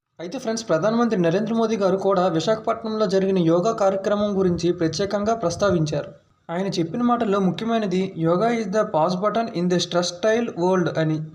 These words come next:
ఇంకా ఆంధ్రప్రదేశ్ ప్రభుత్వం యోగాను సామాన్య ప్రజల జీవన శైలిలో భాగం చేయడం, ఇంకా ఇవే కాకుండా విద్యార్థుల స్థాయిలో ఆరోగ్యవంతమైన జీవనధారని బోధించడం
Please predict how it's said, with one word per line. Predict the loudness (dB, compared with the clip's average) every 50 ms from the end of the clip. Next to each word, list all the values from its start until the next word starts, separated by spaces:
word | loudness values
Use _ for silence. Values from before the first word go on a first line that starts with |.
| -18 _ _ _ _ _ _ -20
ఇంకా | -14 -10 -8 -6
ఆంధ్రప్రదేశ్ | -6 -6 -6 -6 -4 -4 -2 -2 -2 -2
ప్రభుత్వం | 0 0 0 0 -2 -2 -2 0 2 2
యోగాను | 4 4 4 2 2 2 0 0
సామాన్య | 2 2 2 2 2 2 0 0
ప్రజల | 0 0 0 0 0 0
జీవన | 2 2 4 4 2 2
శైలిలో | 0 0 0 0 0 0 0 0
భాగం | 0 0 2 2 2 2 2
చేయడం, | 2 2 0 0 0 -2 -6 -10 -12 -18 -20 -20 -20 _ _ _ -6
ఇంకా | -4 -2 -2 -2 -2
ఇవే | -2 -2 0 0 0 0
కాకుండా | 2 0 0 0 0 0 2 2 2
విద్యార్థుల | 2 2 0 2 2 2 2 2 0 -2
స్థాయిలో | 0 0 0 2 2 2 2
ఆరోగ్యవంతమైన | 2 2 2 2 2 2 2 0 0 0 0 0 0 0 0 0 0 2 2
జీవనధారని | 2 4 4 4 2 2 0 0 2 2 2 2 0 0
బోధించడం | 2 2 2 2 2 2 0 -2 -2 0 0